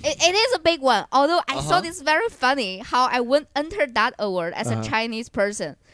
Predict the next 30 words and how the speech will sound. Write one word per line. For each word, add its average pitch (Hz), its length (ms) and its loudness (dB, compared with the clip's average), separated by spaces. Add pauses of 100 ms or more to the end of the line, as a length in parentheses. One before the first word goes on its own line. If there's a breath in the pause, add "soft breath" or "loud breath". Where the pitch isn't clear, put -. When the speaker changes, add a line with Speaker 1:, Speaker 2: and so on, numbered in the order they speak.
(180 soft breath)
Speaker 1:
living 269 340 0
Speaker 3:
Right, 165 220 6
<laughs> 160 60 6
yeah, 214 100 8
yeah, 190 140 6
that's 190 140 4
what 208 40 4
I 190 40 2
was 196 40 2
gonna 180 220 2
ask - 80 -10
about. 175 300 0
Yeah, 180 180 4
yeah. - 120 6
Speaker 1:
Yeah, 233 300 4 (300 loud breath)
and 330 160 4
Speaker 3:
<laughs> 339 80 2
Speaker 1:
I 392 40 4
was 403 180 2
already 349 320 2
living 320 300 -6
in 302 40 -6
London. 294 260 -4
I 220 60 -2
moved 262 280 -6
to 262 120 -4
London 262 260 -2
already. 220 340 -2
Speaker 3:
Uh-huh. 151 220 6
Speaker 1:
So 175 60 8